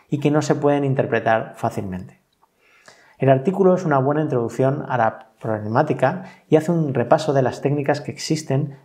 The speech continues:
para poder interpretar los modelos de Deep Learning. A pesar de que estas técnicas no consiguen explicar los resultados como lo haría un humano,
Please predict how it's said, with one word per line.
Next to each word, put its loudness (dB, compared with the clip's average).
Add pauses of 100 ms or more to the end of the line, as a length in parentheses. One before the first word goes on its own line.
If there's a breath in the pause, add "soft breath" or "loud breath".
(100)
para 6
poder 2
interpretar 0
los 0
modelos 2
de 0
Deep -6
Learning. -10 (800 soft breath)
A -20
pesar 2
de 2
que 2
estas -2
técnicas 0
no -2
consiguen 0
explicar 0
los -2
resultados -2
como -6
lo -2
haría 0
un -6
humano, 0